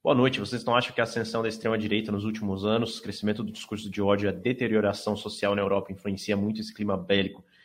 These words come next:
em jogos em geral? É... Não sei se o Matias quer comentar. Eu, eu só vou dar um pitaco rápido. Eu acho que, assim, ajuda,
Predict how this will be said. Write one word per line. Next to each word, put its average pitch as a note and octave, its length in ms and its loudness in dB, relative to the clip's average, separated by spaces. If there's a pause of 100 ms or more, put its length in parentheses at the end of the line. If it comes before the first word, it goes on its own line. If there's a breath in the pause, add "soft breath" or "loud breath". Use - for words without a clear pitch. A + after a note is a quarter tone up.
(200 soft breath)
em A2+ 160 2
jogos G#2 320 4
em G#2 80 2
geral? A2 560 6 (420 loud breath)
É... F2+ 500 -2
Não E2 80 -12 (440)
sei - 140 -6
se A2 120 -4
o - 20 0
Matias G#2+ 400 2
quer G#2 120 -2
comentar. A2 460 8
Eu, C#3+ 120 10
eu D3+ 80 2
só D#3 140 6
vou D#3+ 120 6
dar F3 80 8
um F#3 80 4
pitaco G#3+ 360 8
rápido. C#3+ 380 8
Eu G2 180 4
acho G#2 160 6
que, - 80 2
assim, A#2+ 200 0
ajuda, B2+ 640 2